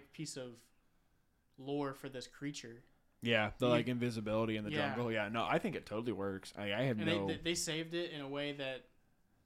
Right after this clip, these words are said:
Speaker 1: they probably never thought it would have been this good or this fond, remembered this long after the movie.
Speaker 2: Yeah. Oh, for sure. I
Speaker 1: And for action movies of the time,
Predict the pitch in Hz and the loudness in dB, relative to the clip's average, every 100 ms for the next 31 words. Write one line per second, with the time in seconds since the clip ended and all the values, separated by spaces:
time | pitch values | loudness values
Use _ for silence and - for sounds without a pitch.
0 | _ _ _ - 165 165 175 170 143 147 | _ _ _ -4 -2 0 0 0 0 -2
1 | 147 147 156 156 147 147 143 143 139 139 | -2 -2 -4 -4 -4 -2 -4 -4 -6 -8
2 | 139 - - 165 156 - - - - - | -10 -14 -20 -20 -20 -20 -20 -20 -20 -20
3 | 151 156 - 151 143 143 139 139 139 139 | -6 -6 -6 -4 -2 -2 -4 -4 -4 -4
4 | - - - 143 135 135 135 - - 139 | -8 -14 -8 -4 -2 -4 -6 -10 -6 -2
5 | 135 139 131 123 - - - _ 147 139 | -2 -4 -8 -12 -20 -20 -20 _ -10 -10
6 | - - - - - - 151 139 135 123 | -12 -14 -18 -20 -20 -20 -14 -8 -8 -8
7 | 123 - 131 135 139 165 - 131 110 90 | -12 -14 -16 -16 -16 -20 -14 -8 -6 -8
8 | - - 127 113 107 101 - 92 92 - | -14 -6 -2 -2 -4 -10 -14 -16 -18 -14
9 | 110 104 98 - - - - - - - | -12 -12 -14 -20 -20 -20 -20 -20 -16 -10
10 | 160 170 156 170 190 185 185 175 160 - | -8 -4 -4 -4 -4 -6 -6 -6 -8 -8
11 | 160 165 175 | -4 -2 -2